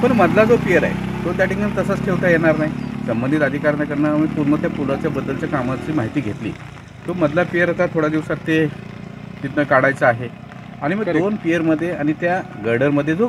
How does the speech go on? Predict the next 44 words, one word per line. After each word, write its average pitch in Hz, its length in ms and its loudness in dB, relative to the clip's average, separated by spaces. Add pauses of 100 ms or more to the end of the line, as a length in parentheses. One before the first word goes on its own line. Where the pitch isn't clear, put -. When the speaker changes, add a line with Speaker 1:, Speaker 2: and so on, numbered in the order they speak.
Speaker 1:
gap 160 200 2
राहते 101 240 -6 (680)
तेवढा 131 260 0
तो 156 120 -2
एक 160 180 0
वीस 151 140 0
पंचवीस 143 380 -4
मीटरचा 131 400 -6
gap 123 220 -2
पुन्हा 117 200 -2
त्या 135 120 -2
ठिकाणी 135 320 -4
तो 139 60 0
स्लॅब 120 320 0
टाकावा 110 260 -2
लागेल. 95 240 -6 (680)
आणि - 120 -4
आपल्या 196 220 0
सर्वांना 185 320 0
माहिती 175 280 -2
आहे 185 80 -4
की 202 400 -4
एखाद्या 156 400 0
साधारण 151 360 -2
आपण 180 200 -2
घराचा 160 300 -2
देखील 180 220 -6
slap 135 320 -2
टाकला 117 220 -4
तरी 151 220 -8
त्याला 165 260 -2
Speaker 2:
हम्म. - 100 -12
Speaker 1:
क्युरिंगसाठी 143 480 -4
तो 147 160 -4
एक 151 180 -8
period 139 240 0
असते, 113 240 -6
त्याला 123 300 -4
दहा 117 180 -6
पंधरा 123 260 -4
दिवस 123 220 -6
आपल्याला 120 280 -4
ठेवायला 175 340 -4
लागते. - 220 -10